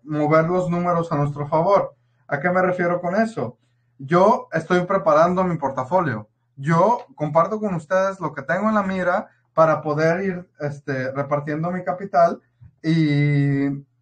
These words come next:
este, y atacar, eh, muchas categorías en cripto porque puede ser que,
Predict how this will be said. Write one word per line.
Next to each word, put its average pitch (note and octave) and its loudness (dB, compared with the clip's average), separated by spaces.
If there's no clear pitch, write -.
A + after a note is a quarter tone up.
este, C3 -2
y D#3+ 2
atacar, D#3 4
eh, C#3 2
muchas G3+ 0
categorías F3 -2
en G3+ -6
cripto F#3 -4
porque D3+ -2
puede F3+ 4
ser F3+ 0
que, D3 0